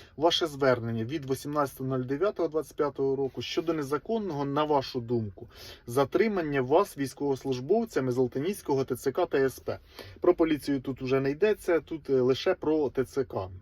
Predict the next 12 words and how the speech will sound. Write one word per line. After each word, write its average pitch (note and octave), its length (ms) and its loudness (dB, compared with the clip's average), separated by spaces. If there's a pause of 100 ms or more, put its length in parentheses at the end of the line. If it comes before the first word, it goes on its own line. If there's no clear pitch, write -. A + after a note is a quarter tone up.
(120)
Е, A#2 180 -2
хоча C3 380 4
в A#2 220 -2
заявах D3 500 0
я C3+ 460 4
писав B2+ 420 0
саме A#2+ 320 -2
на A#2 160 -2
поліцію G#3 640 -2 (760)
із, G#3 440 0
е, D3+ 600 4
праців-, C#3 320 -2